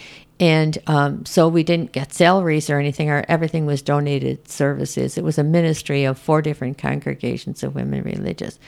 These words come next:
So I was there. I was also on the board at that time of Mercy Hospital. I was on the board of trustees. So I ran into Roger,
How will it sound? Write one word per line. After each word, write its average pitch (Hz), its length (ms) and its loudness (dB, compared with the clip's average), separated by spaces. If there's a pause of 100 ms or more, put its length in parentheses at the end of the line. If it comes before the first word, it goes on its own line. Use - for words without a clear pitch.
(220)
So - 140 -2
I 151 120 2
was 156 180 -2
there. 143 420 0 (800)
I 170 80 0
was 165 240 0
also 175 540 0
on 147 220 2
the 147 80 2
board 151 680 2
at 143 180 -2
that 139 240 -2
time 151 640 0
of 147 240 -2 (160)
Mercy 156 420 0
Hospital. 139 680 -4 (140)
I 147 120 -2
was 147 160 -2
on 143 140 0
the 135 80 -2
board 139 260 -2
of - 140 -8
trustees. - 680 -8 (540)
So 160 240 0
I 151 80 2
ran 165 300 2
into 226 280 2
Roger, 160 760 0